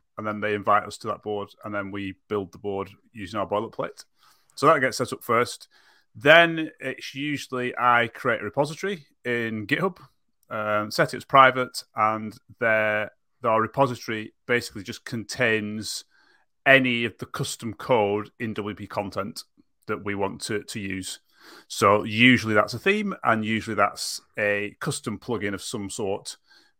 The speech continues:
May-, maybe more than one plugin, but certainly a sort of, like, a utilities plugin where we add code that is non-theme specific, that's doing stuff. So registering taxonomies, registering post types, other, other stuff like that. And they're, they're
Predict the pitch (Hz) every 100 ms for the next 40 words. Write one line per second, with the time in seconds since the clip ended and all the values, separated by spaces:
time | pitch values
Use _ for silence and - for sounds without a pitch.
0 | 185 220 208 190 165 123 139 107 98 98
1 | 110 104 101 98 - - - 117 - 101
2 | - - 90 101 - 90 107 92 104 92
3 | - - - 101 98 95 95 98 92 90
4 | _ _ _ _ _ - 117 98 98 92
5 | 92 95 101 98 - 104 95 95 92 -
6 | 92 87 - - 98 - - - - 90
7 | 90 - 98 87 - 92 92 95 - 92
8 | - - - 95 95 95 95 92 - 95
9 | - 92 - 95 92 - - - _ _
10 | _ _ - 87 85 92 92 90 - 98
11 | 95 110 123 - _ _ - - - -
12 | _ 110 135 147 127 156 151 131